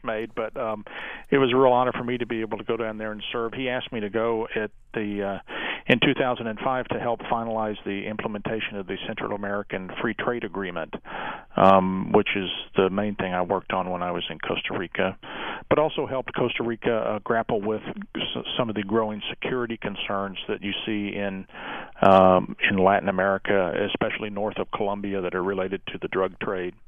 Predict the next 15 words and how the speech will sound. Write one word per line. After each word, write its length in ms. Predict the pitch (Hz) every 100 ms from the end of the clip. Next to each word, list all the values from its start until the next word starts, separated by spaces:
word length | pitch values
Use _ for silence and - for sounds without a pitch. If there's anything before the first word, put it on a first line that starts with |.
| - - - - - -
Um, 440 | 104 101 98 95 - - - - -
but 120 | 151
I, 240 | - 147 -
I 100 | 165
would 140 | 175 -
say 120 | 196
that, 160 | 175 143
you 220 | 151 151
know, 100 | 143
my 160 | 143 151
experience 460 | - 160 143 131 123
in 80 |
Costa 320 | - 139 - 113
Rica, 560 | 123 - 120 110 110
um, 500 | - 107 104 104 107